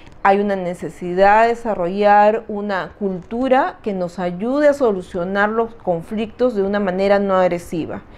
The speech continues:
y esto se aprende. La apuesta por el cambio en el ejercicio de la violencia tiene que ser una apuesta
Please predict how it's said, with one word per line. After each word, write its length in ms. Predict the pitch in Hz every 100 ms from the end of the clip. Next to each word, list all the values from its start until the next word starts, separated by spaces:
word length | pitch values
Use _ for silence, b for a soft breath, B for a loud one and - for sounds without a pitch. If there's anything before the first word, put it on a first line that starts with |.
| B B -
y 200 | 214 220
esto 420 | 247 254 - 269
se 160 | 269 175
aprende. 500 | - 156 139 107 - - B B B B
La 140 | 208 175
apuesta 760 | 175 247 269 277 - 160 - - - -
por 480 | 208 208 202 208 -
el 260 | 180 170 -
cambio 680 | 220 240 240 175 151 147 - -
en 420 | - 175 175 175 - -
el 340 | 190 185 175 170
ejercicio 480 | 170 160 220 214
de 40 | 226
la 100 | 196
violencia 680 | 160 175 190 196 - 208 214 B B -
tiene 400 | - 240 254 240
que 100 | 175
ser 260 | 160 - 180
una 200 | 185 190
apuesta 560 | 185 190 185 - 196